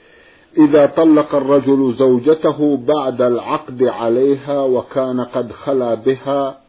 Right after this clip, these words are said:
بعد العقد وقبل الدخول، فهل عليها عدة تعتدها ولها الصداق أم غير ذلك؟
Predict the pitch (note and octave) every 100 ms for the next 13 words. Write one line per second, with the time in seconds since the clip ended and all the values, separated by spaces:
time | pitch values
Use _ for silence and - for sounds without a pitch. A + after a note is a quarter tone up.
0 | _ B2 C#3 A2+ G#2+ A2+ G#2+ G2+ C3+ -
1 | C3 - _ A#2+ A#2 - C3 A2 A#2 G#2+
2 | G2+ - G2 F2 - _ _ _ _ _
3 | - F#3 E3 D3 G#2 B2 C#3 B2+ A2 C3+
4 | C3+ A#2+ - G#2+ - G2 F#2 - B2 C3
5 | B2+ C#3 D3 _ _ G2+ A#2+ D3 C3+ B2
6 | - B2 A#2 C3 D3+ D3+ _ _ A2+ G2+
7 | F#2 A2+ A2+ G#2+ G#2+ G2